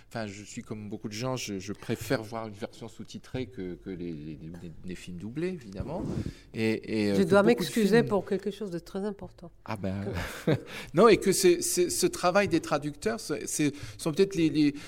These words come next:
Speaker 1: ceux qui sont le plus dans l'ombre de tous, sont les, ces, ces traducteurs qui ont des contraintes très particulières, puisqu'il faut que ça tienne, euh, dans, dans l'image. Euh, il faut que ça, ça occupe deux lignes ou trois lignes. Il y a un nombre
Speaker 2: Oui,
Speaker 1: de
Speaker 2: il y a un
Speaker 1: caractères.
Speaker 2: nombre
Speaker 1: Moi,
Speaker 2: de
Speaker 1: je l'ai fait un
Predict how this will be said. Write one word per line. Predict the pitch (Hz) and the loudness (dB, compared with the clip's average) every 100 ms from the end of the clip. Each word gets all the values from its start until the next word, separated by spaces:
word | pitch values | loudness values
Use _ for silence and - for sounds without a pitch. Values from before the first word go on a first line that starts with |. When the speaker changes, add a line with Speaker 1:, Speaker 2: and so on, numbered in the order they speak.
| - | -4
Speaker 1:
ceux | - | -2
qui | 175 165 | -2 -2
sont | 190 | 0
le | 175 | 2
plus | 165 - 254 233 - | 0 -2 0 0 0
dans | 185 175 | 0 2
l'ombre | 185 156 151 | 0 -2 -2
de | 147 | -2
tous, | 147 240 | -4 -8
sont | - - 151 | -8 -8 -4
les, | 143 127 | -4 -4
ces, | - 120 | -4 -4
ces | - 147 | -4 -4
traducteurs | - 139 135 131 - 196 | -2 -4 -4 -4 -4 -4
qui | - 143 | -4 -2
ont | |
des | 135 | 0
contraintes | 139 170 160 - 202 - | -2 -4 -4 0 0 0
très | - 156 | -4 -4
particulières, | 143 139 131 - 139 233 | -2 -4 -6 -8 -6 -6
puisqu'il | - - | -8 -12
faut | 123 131 | -10 -8
que | |
ça | - 123 | -6 -8
tienne, | - 170 151 117 - - - - | -4 -4 -4 -8 -18 -20 -16 -8
euh, | 123 | -6
dans, | 127 120 113 | -4 -6 -6
dans | 117 120 | -4 -4
l'image. | 117 117 147 202 131 - - - - - | -4 -2 0 -2 -6 -12 -16 -16 -14 -6
Euh, | 113 113 107 | -2 0 -2
il | 107 | -4
faut | - 120 | -6 -8
que | |
ça, | - 113 104 98 | -4 -4 -4 -4
ça | - 113 | -2 -4
occupe | 110 127 | -4 -6
deux | 113 127 | 2 2
lignes | 123 151 160 143 | 4 0 -2 -2
ou | 113 | -4
trois | 104 117 117 | -4 -2 -2
lignes. | 208 202 | -2 -4
Il | 110 | -4
y | 110 | -2
a | 110 | -2
un | |
nombre | 113 202 | 4 8
Speaker 2:
Oui, | |
Speaker 1:
de | 208 | 10
Speaker 2:
il | |
y | 190 | 8
a | |
un | |
Speaker 1:
caractères. | 185 185 214 | 8 8 8
Speaker 2:
nombre | 220 | 8
Speaker 1:
Moi, | 226 | 8
Speaker 2:
de | 156 | 8
Speaker 1:
je | 170 | 10
l'ai | 170 | 8
fait | 175 | 8
un | 185 | 6